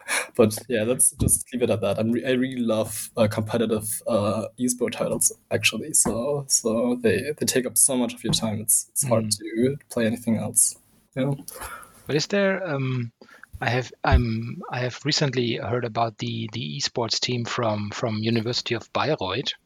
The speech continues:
Speaker 2: Is there
Speaker 1: <laughs>
Speaker 2: something,
Speaker 1: Yeah.
Speaker 2: uh, is there something, <laughs> is there a ta-,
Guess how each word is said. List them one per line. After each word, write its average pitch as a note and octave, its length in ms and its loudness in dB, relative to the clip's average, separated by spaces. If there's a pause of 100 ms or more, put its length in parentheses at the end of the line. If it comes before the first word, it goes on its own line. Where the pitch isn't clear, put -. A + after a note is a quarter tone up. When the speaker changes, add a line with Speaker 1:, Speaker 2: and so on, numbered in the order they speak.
(340)
Speaker 2:
Is - 120 -8
there C#3+ 180 4
Speaker 1:
<laughs> - 140 4
Speaker 2:
something, C#3+ 360 2
Speaker 1:
Yeah. C#3+ 460 2
Speaker 2:
uh, C#3 40 -4 (120)
is - 140 0
there C3+ 120 2
something, C3+ 520 4 (280)
<laughs> - 280 -6
is D3 420 -2
there D3+ 160 2
a C3 60 0
ta-, C#3+ 340 2